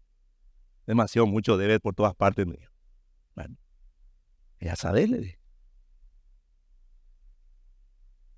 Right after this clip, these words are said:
"¿Sabes qué va a hacer?", le dije. "¿Querés, querés tener éxito en tu negocio?", le dije. "Vamos a orar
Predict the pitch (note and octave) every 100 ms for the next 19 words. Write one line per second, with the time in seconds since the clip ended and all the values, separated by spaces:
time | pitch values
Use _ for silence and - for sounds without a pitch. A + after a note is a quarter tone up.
0 | - C3 D3 D#3+ C#3+ C3+ A#2 G2 - _
1 | _ _ _ _ _ _ _ _ A#2 C#3
2 | _ _ _ _ - B2 C3 C3+ C3+ C3
3 | C3+ B2 A#2+ A#2 B2 B2 G#2 F#2+ _ _
4 | _ _ _ _ - _ _ _ _ _
5 | _ _ - _ _ _ _ _ _ _
6 | F3 A3 G3 G2+